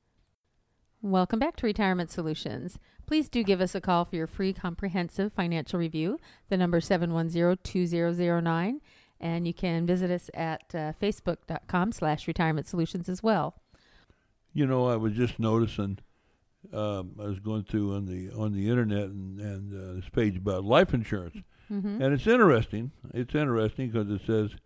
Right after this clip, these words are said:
Speaker 2: talks about A A R P life insurance and, uh, no exam, uh, just health, health info, and, uh,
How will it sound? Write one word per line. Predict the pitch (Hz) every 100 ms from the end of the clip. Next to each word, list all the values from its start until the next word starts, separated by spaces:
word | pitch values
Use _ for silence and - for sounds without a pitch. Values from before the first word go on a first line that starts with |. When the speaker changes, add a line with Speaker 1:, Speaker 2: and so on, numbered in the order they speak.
| _ _ _ -
Speaker 2:
talks | 127 127
about | 139 120
A | 123 131 123
A |
R | 123 127
P | 123 127
life | 120 110 110 -
insurance | 110 - 113 110 113 110 -
and, | 104 104 104
uh, | 101 98 - _ _ _ _ _ -
no | 135 147
exam, | 139 113 131 131 131 131 127 - - _ _ _ _ _
uh, | 117 120 117
just | 110 131 -
health, | 131 120 - 107 101
health | 127 123 113
info, | 123 107 104 104 123 - _ _ _ _ -
and, | 110 113 110 104
uh, | 104 101